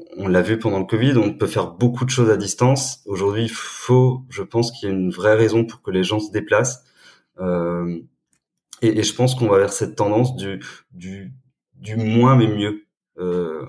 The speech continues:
on va plus se réunir pour rien, on va se réunir parce qu'il y a, il y a un vrai objectif de fédérer, de passer une information, de, de, de célébrer, euh, peu importe. Euh,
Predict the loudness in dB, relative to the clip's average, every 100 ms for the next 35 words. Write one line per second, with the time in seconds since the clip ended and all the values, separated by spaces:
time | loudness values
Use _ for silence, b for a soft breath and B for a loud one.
0 | -16 -16 -12 -6 -2 -2 0 -2 2 2
1 | 0 0 0 4 4 2 0 -2 -2 -4
2 | -4 -2 -2 -2 -2 -2 0 2 4 2
3 | -4 -2 -2 -2 -6 -16 -6 -2 0 2
4 | 4 4 4 2 0 -2 -2 -2 -2 -2
5 | -4 -6 -4 -6 -6 -4 -4 -6 B B
6 | _ -8 -6 -4 -2 2 2 4 4 2
7 | 0 -2 0 0 0 -2 -4 -14 B B
8 | B B -6 -4 -2 -4 -6